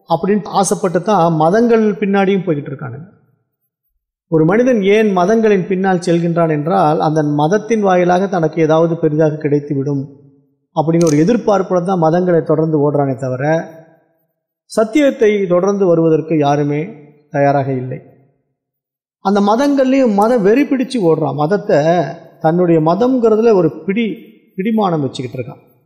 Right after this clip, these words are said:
அதை யாராவது தவறா சொல்லிட்டு அவனால பொறுக்க முடியறதில்ல.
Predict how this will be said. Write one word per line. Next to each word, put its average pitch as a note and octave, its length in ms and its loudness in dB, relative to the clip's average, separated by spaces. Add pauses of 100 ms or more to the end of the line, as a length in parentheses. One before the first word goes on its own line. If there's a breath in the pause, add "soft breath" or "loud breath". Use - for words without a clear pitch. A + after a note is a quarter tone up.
(720)
அதை E3 260 2
யாராவது G3 600 2
தவறா G#3+ 300 2
சொல்லிட்டு F#3+ 380 0
அவனால F3+ 320 0
பொறுக்க G#3 320 -2
முடியறதில்ல. C3+ 680 -2